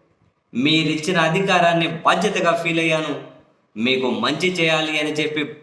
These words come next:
ప్రమాణ స్వీకారం చేసిన మొదటి రోజే నిర్ణయం తీసుకున్నాను.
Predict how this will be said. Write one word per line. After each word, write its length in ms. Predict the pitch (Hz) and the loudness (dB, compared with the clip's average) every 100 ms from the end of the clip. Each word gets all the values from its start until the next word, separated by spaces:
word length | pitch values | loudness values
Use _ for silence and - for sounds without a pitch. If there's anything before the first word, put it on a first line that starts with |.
| - | -4
ప్రమాణ 420 | 131 131 160 190 | 0 4 4 2
స్వీకారం 600 | 170 165 160 156 151 147 | -2 -4 -2 0 0 -2
చేసిన 220 | 147 151 | -2 -2
మొదటి 560 | 127 107 104 123 156 185 | -4 -4 -4 -4 -2 -2
రోజే 420 | 175 160 151 143 | -2 -2 -2 -2
నిర్ణయం 520 | 120 117 117 160 180 | -2 -4 -4 -2 -2
తీసుకున్నాను. 600 | 160 156 143 156 151 147 | -2 -6 -10 -6 -4 -2